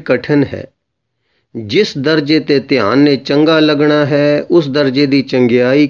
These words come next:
ਕਿਸੇ ਦੀ ਨਹੀਂ ਸਮਝਣੀ। ਉਹ ਤਾਰ ਸਭ ਤੋਂ ਉੱਚੀ ਰੱਖਿਆ ਕਰੋ। ਇਹ ਬਾਰੀਕ ਜਿਹੀ ਗੱਲ ਹੈ, ਡੂੰਘੀ ਅੰਦਰ ਸੋਚ ਦਿਓਗੇ ਤਾਂ ਸਮਝ ਪਵੇਗੀ।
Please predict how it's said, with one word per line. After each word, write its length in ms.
ਕਿਸੇ 420
ਦੀ 180
ਨਹੀਂ 220
ਸਮਝਣੀ। 580
ਉਹ 220
ਤਾਰ 360
ਸਭ 300
ਤੋਂ 300
ਉੱਚੀ 380
ਰੱਖਿਆ 360
ਕਰੋ। 320
ਇਹ 140
ਬਾਰੀਕ 580
ਜਿਹੀ 240
ਗੱਲ 280
ਹੈ, 480
ਡੂੰਘੀ 640
ਅੰਦਰ 300
ਸੋਚ 500
ਦਿਓਗੇ 800
ਤਾਂ 300
ਸਮਝ 380
ਪਵੇਗੀ। 560